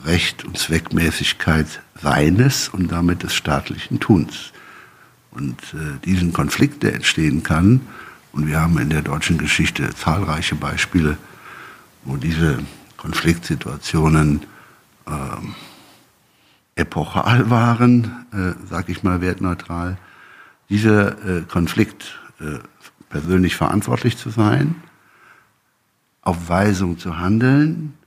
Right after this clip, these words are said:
und dann den Konflikt, der entstehen kann, ob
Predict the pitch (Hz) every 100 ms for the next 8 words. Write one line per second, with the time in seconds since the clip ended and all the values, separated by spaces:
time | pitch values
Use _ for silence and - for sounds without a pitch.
0 | _ _ _ _ _ _ _ _ _ _
1 | - 87 82 101 127 120 113 92 113 104
2 | 104 90 - 101 98 98 95 90 92 85
3 | 80 _ - 104 -